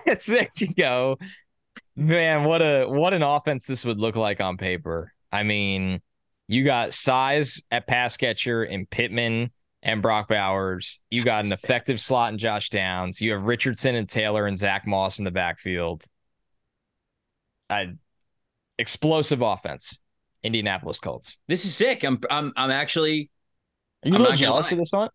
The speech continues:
Speaker 2: Yeah, I'm pre-,
Speaker 1: <laughs>
Speaker 2: yeah, I'm pretty pissed. I'm, I'm, I'm actually mad. I don't get mad at you often for good
Speaker 1: Yeah,
Speaker 2: picks.
Speaker 1: I can see it
Speaker 2: I'm,
Speaker 1: in your
Speaker 2: I'm not gonna
Speaker 1: face.
Speaker 2: lie. Like, I'm, I'm pretty, I'm pretty butthurt about this one.
Speaker 1: <laughs>
Speaker 2: Um,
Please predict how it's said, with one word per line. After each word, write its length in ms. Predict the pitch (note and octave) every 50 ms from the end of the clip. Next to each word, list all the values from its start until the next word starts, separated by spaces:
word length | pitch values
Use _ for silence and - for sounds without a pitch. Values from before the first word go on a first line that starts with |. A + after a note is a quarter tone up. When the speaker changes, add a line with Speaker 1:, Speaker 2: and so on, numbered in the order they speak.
| _ _
Speaker 2:
Yeah, 240 | A#2+ A2+ - A#3 E3
I'm 160 | C3 A2 G#2
pre-, 220 | A2 D3 C#3+ B2+
Speaker 1:
<laughs> 20 | B2+
Speaker 2:
yeah, 200 | A#2+ D#3 E3+ B2
I'm 120 | G#2 G#2 G#2
pretty 200 | B2+ A#2 A#2 G#2+
pissed. 420 | B2+ C3 B2+ G#2+ - - - _ _ _ _ _
I'm, 200 | - G#2 G#2 G#2+
I'm, 240 | G#2 G2+ G#2 G#2 G#2 G2
I'm 180 | - G#2+ G2+ G#2
actually 320 | A#2 A#2+ A#2 - B2 G#2+
mad. 180 | A2 A#2+ A#2 G#2+
I 80 | B2 D#3+
don't 120 | F#3 E3+
get 120 | A3+ G#3 B2+
mad 420 | C3 C3+ C3+ C3+ C#3 D3 D#3 E3
at 80 | F3 F3
you 320 | F3 F#3 G3 G#3 G#3 -
often 500 | A#2+ A#2 B2 D3+ D#3+ - - G#3 G3+ G3
for 140 | - - C3+
good 240 | G#2+ G#2 C3 D3 C#3+
Speaker 1:
Yeah, 220 | C3+ C3+ C3 B2+ A#2+
Speaker 2:
picks. 100 | A#2 B2
Speaker 1:
I 40 | A#2
can 120 | C3+ B2+
see 140 | A#2+ - E3
it 40 | E3+
Speaker 2:
I'm, 60 | D3
Speaker 1:
in 40 | C3
your 80 | -
Speaker 2:
I'm 60 | - -
not 60 | D3 C3+ B2 G#2
gonna 120 | F3 D3+
Speaker 1:
face. 60 | C#3+ C3+
Speaker 2:
lie. 200 | E3+ G#3+ F#3 B2
Like, 200 | G#2+ G2 G2+ G#2+
I'm, 140 | G#2 G#2 G2+
I'm 160 | G#2+ G#2+ G2+
pretty, 340 | - - A2 G2+ A2 G#2+ G#2
I'm 120 | A2 G2+ -
pretty 180 | A2 G#2 G#2+
butthurt 340 | G2 G2+ G#2+ A#2 A#2 G#2 F2
about 240 | E2+ E2 E2 E2 -
this 180 | - - -
one. 140 | - F2 - -
Speaker 1:
<laughs> 60 | - - - - C4 - - - E4
Speaker 2:
Um, 380 | C4 - C#3 - C3 B2+ A#2+